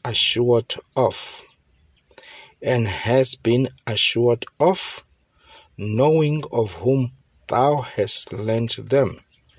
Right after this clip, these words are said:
knowing of whom thou hast learned them, and that from childhood, and that from a child thou hast known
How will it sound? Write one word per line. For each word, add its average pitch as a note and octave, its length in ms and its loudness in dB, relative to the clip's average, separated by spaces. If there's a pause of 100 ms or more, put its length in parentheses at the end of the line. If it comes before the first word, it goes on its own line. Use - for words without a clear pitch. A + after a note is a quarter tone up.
(400)
knowing B2 600 2 (720)
of A#2+ 240 0
whom B2 480 2 (300)
thou A2+ 200 2
hast G2+ 320 0
learned C3 460 4 (300)
them, G2+ 420 4 (1300)
and C3+ 320 6
that A#2+ 640 0
from A2+ 480 0 (200)
childhood, C3 920 -2 (2250)
and A#2+ 220 2
that C#3 240 4
from G2 400 -2 (140)
a - 80 -12
child B2+ 640 4 (1120)
thou C3+ 520 2
hast - 340 0
known G#2 540 2